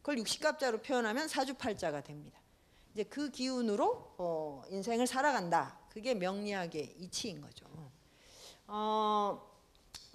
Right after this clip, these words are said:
또 이제, 예, 그런데 이런 식으로, 어, 웃음과 자기의 철학이 결합이 될 때 역설이 탄생하는 그런 문장을 계속 만들어내는데, 뭐 이게 대표적인 거죠. "청나라 문명의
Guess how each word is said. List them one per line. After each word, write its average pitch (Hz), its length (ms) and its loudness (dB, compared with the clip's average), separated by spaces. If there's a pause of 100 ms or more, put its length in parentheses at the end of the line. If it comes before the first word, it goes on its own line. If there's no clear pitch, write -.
(120)
또 277 160 2
이제, 254 480 6
예, 180 440 -4
그런데 320 260 2
이런 359 400 8
식으로, 302 640 6
어, 175 320 0
웃음과 320 1040 6 (260)
자기의 233 540 2
철학이 339 840 6
결합이 233 400 8
될 202 220 2
때 277 200 0
역설이 240 500 4
탄생하는 233 800 0 (400)
그런 370 380 6
문장을 254 760 4
계속 277 600 2
만들어내는데, 180 1040 0 (440)
뭐 226 120 4
이게 254 160 2
대표적인 262 540 2
거죠. 156 280 0
"청나라 240 640 4
문명의 220 960 2